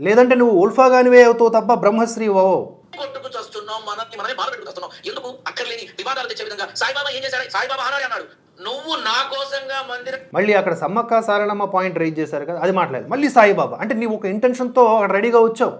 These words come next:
Speaker 1: ఇదే అదనుగా నువ్వేదో ప్రచారం చేయడానికి వచ్చావు అనమాట. ఎంతమంది ఉన్నారా మార్కెట్లో?
Speaker 2: కడితే ఆ రోజుతో పూర్తవుతుందని అవతారం అని అన్నాడు. ఆయన ఉన్నంత కాలం ఏనాడన్నా షిరిడి గురించి తెలుసా ప్రపంచానికి?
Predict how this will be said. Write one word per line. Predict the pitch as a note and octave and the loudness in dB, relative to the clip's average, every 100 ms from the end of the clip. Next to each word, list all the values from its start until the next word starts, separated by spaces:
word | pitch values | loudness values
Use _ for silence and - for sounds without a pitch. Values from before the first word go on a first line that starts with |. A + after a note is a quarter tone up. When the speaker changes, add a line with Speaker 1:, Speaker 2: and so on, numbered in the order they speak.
| - _ | -16 _
Speaker 1:
ఇదే | C#3 G3 | 0 6
అదనుగా | A#3 G#3+ A#3 G#3 E3+ A3+ | 6 6 4 4 4 2
నువ్వేదో | G#3+ A3+ | 0 2
ప్రచారం | A#3+ A3 A#3 B3 | 2 0 0 0
చేయడానికి | A#3+ A#3 A#3 A3+ | 2 0 0 -2
వచ్చావు | A3+ A#3 | 0 0
అనమాట. | F#3 C3 - - C#3+ | 0 -4 -8 -12 -8
ఎంతమంది | F3 A#3+ A#3+ | -2 0 2
ఉన్నారా | A#3 A3+ G#3+ B3 C#4 - | 2 2 2 0 -2 -2
మార్కెట్లో? | E3 G3 G#3 G#3 B3+ C#4+ - _ - | 0 0 -4 0 0 0 -6 _ -8
Speaker 2:
కడితే | - B3+ C4 | -4 -4 -2
ఆ | C#4 C5 C4 | -2 0 0
రోజుతో | - C5+ C#4 D4 D4 D4 | 0 -2 -4 -6 -6 -6
పూర్తవుతుందని | C4+ C4+ B3+ B3+ C4+ C4 | -8 -8 -8 -8 -4 -2
అవతారం | A#3 A#3 A#3+ A3+ A3+ A3+ G3+ - - | -2 -4 -2 -2 -2 -6 -8 -12 -8
అని | A3+ G#3+ | -4 -4
అన్నాడు. | F#3 E3+ - G#3 G#3 - | -2 -4 -6 -8 -8 -4
ఆయన | G#3+ C#4 D4 C#4+ B3+ | -2 -2 -2 -4 -4
ఉన్నంత | C#4 E4 E4 D#4+ | -6 -4 -4 -4
కాలం | C#4+ C4 A3 G#3 A3 A#3 G#3 - - E3+ | -4 -2 -2 -2 -4 -6 -8 -12 -12 -6
ఏనాడన్నా | B3 C#4+ D#4+ D4+ B3+ G3+ A3 G3 - - | -4 -2 -2 0 -2 -4 -4 -4 -8 -12
షిరిడి | - B3 C#4 D4+ | -10 -6 -4 -4
గురించి | C4 A#3+ G#3 | -6 -8 -10
తెలుసా | G3 G#3+ A#3 | -10 -6 -4
ప్రపంచానికి? | F#3+ F#3+ A#3 - A#3+ B3+ F3 G#3 | -4 -6 -8 -4 -4 -4 -6 -8